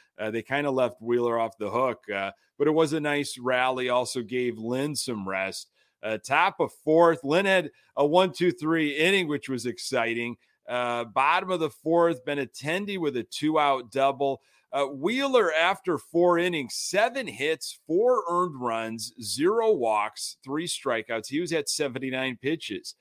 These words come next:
Uh, in the fifth, Lynn, uh, his pitch count up in the, in the upper seventies as well. It was just a one-run game at this point, and he was able to get a couple quick outs, retired six straight until there was a base hit,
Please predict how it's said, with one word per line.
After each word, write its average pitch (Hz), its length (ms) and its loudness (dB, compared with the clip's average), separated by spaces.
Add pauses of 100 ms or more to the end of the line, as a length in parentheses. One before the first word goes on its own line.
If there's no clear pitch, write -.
(320)
Uh, 107 180 -2
in 160 140 -2
the 143 140 -2 (160)
fifth, 185 420 2
Lynn, 180 540 0 (480)
uh, 135 140 2
his 185 200 4
pitch - 320 2
count 170 240 4
up 165 160 2
in 165 80 0
the, 139 220 0
in 131 120 -4
the 131 120 2
upper 143 240 2
seventies 127 640 2
as 98 160 -6
well. 123 380 4
It 117 60 0
was 113 140 -4
just 180 240 -4
a 220 60 8
one-run 143 560 2
game 110 360 -2
at 110 160 -2
this 107 220 -4
point, 104 480 -6
and 104 100 -8
he 123 100 -2
was 160 160 2
able 143 180 -2
to 123 100 0
get 123 140 2
a 113 60 0
couple 123 280 -4
quick 127 380 -2
outs, 143 480 4
retired 139 560 -2
six - 460 0
straight 165 440 2
until 147 260 -2
there 143 120 0
was 120 160 -2
a 110 80 -2
base 127 420 -2
hit, 139 220 2